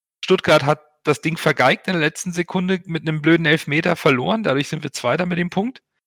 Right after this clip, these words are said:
Und Bielefeld kassiert auch den Ausgleich in der letzten Sekunde. Also so top gestartet sind wir alle nicht. Aber jetzt gilt's, oder?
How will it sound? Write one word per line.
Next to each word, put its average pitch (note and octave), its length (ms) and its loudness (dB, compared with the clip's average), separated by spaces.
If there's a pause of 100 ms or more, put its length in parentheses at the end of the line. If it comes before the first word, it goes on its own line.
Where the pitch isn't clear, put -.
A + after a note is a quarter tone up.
(220)
Und D#3+ 420 2 (120)
Bielefeld F#3+ 800 2 (440)
kassiert E3+ 420 0
auch B3 180 4
den C#3+ 140 0
Ausgleich B2 400 2
in B2 60 2
der B2 120 4
letzten B2 240 -10
Sekunde. C3 480 0
Also C#3+ 220 4
so C#3 120 -2
top - 360 -4
gestartet D#3+ 480 -2
sind D#3 180 -10
wir C3 140 -2
alle F3 180 -2
nicht. C#4+ 300 -6 (580)
Aber C3+ 180 4
jetzt C#3+ 240 4
gilt's, A2+ 300 0
oder? F#3 240 -2